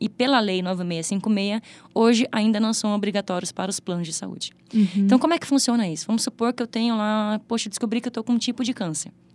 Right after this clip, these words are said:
Speaker 1: Até onde o plano tem que arcar? Quais são os medicamentos que têm que ser fornecidos, né? Quais são os tratamentos que o plano tem que me garantir pelo meu contrato? Isso tudo é regulado pela A N S. A A N S, ela tem o que a gente chama de listas, né, que são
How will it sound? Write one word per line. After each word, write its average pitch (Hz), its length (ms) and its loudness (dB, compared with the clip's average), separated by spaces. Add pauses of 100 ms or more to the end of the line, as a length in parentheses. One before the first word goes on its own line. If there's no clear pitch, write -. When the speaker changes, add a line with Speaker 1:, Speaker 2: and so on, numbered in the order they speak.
(480)
Speaker 1:
Até 359 320 0
onde 311 300 4
o - 20 -4
plano 247 260 2
tem 226 160 0
que 214 100 -2
arcar? - 360 -6 (240)
Quais 285 180 2
são 285 120 2
os 262 80 2
medicamentos 233 800 0
que 226 100 -6
têm 208 120 -4
que - 60 -8
ser - 120 -10
fornecidos, 165 600 -6
né? 180 120 -8
Quais 240 200 -4
são 247 140 0
os 247 80 0
tratamentos 220 580 -2
que - 80 -6
o 202 40 -4
plano 190 260 -2
tem 190 160 -2
que 185 180 -6 (340)
me 196 340 4
garantir 196 540 4 (220)
pelo 202 180 4
meu 196 140 2
contrato? 180 500 -6 (320)
Isso 254 160 -4
tudo 294 200 -2
é 294 40 6
regulado 247 440 4
pela 247 140 -2
A 247 40 2
N 262 140 6
S. 180 340 0 (600)
A 214 40 -2
A 202 40 0
N 202 100 4
S, 196 220 2
ela 202 120 4
tem 208 160 0
o 214 60 2
que 214 80 0
a - 20 4
gente 196 120 0
chama 190 260 0
de 180 160 -2
listas, 208 480 0
né, 180 140 0
que - 100 -12
são 170 260 -4